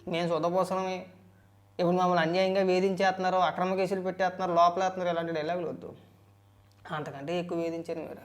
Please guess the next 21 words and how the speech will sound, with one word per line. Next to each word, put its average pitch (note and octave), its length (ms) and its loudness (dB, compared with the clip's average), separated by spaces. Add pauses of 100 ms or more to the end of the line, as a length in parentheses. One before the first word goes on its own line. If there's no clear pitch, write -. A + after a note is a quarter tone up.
(960)
మీరు D#3+ 140 -4
పెట్టినప్పుడు F3+ 440 -6 (1120)
వీళ్ళ E3+ 120 -4
దగ్గర E3+ 160 0
ఉన్న A3 120 0
జబ్బు F3 280 0
ఏంటంటే, F3 520 -4 (340)
ఒకసారి F3+ 200 0
బాగా F3+ 220 4
ఆలోచించండి. F3 600 -2 (720)
ఆ, D3 240 -4
జగన్మోహన్ A3 520 4
రెడ్డి G#3 160 6
హయాంలో G3 680 2 (180)
తెలుగుదేశం G#3 500 0
నాయకుల్ని, F#3+ 460 -4
కార్యకర్తలను F3 720 -2
ఎవరిని E3+ 360 0
అరెస్ట్ F3+ 260 -4
చేసినా F3 180 -4
సరే F#3+ 300 -4